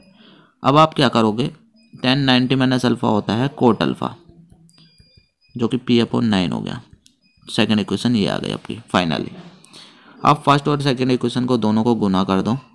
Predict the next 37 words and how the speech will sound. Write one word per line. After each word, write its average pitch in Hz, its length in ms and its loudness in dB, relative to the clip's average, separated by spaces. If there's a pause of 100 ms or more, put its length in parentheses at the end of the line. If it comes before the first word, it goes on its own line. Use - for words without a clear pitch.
(540)
तो 120 60 -2
टैन 117 380 -2
into 120 300 2
अल्फ़ा, 117 340 0 (720)
टैन 117 200 0
अल्फ़ा 117 240 0
into 117 260 0
cot 110 280 0
अल्फ़ा 110 300 -2
क्या 110 160 0
हो 110 100 2
जाएगा? 98 240 0
वन 110 240 2
हो 110 80 2
जाएगा, 110 280 0 (1700)
और 117 160 2
इधर 123 240 6
वाली 120 220 8
चीज़ 120 280 4
इधर 110 220 4
मल्टीप्लाई 104 560 2
हो 92 80 0
जाएगी, 90 320 -2 (1500)
तो 117 80 0
ये 123 160 6
तो 127 100 2
हो 127 80 4
गया 131 160 2
वन। 101 260 0 (400)
ठीक, 123 220 0 (720)
अब 120 140 4
आप 127 180 2
क्या 117 160 0
करोगे, 110 400 -2 (800)
दोनों 120 320 2
की 131 100 -2
मल्टीप्लाई, 120 640 2